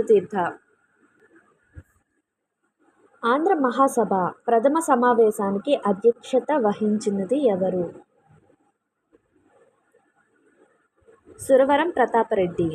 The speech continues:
సిద్ధుల గుట్ట జాతరను ఏ జిల్లాలో జరుపుకుంటారు? నాగర్ కర్నూల్. ఆంధ్ర జనసంఘానికి ప్రథమ కార్యదర్శి ఎవరు?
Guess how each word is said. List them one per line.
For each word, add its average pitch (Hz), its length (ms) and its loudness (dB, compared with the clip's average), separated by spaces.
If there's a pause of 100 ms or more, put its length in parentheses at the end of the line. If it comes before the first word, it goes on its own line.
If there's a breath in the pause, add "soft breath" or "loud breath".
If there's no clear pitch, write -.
(960)
సిద్ధుల 269 400 2 (180)
గుట్ట 226 260 2 (220)
జాతరను 202 600 2 (140)
ఏ 226 140 4
జిల్లాలో 233 460 4
జరుపుకుంటారు? 185 720 -2 (3750)
నాగర్ 233 560 4
కర్నూల్. 196 480 0 (760)
ఆంధ్ర 294 360 2
జనసంఘానికి 220 1000 2 (320)
ప్రథమ 233 300 0
కార్యదర్శి 214 800 2
ఎవరు? 180 320 0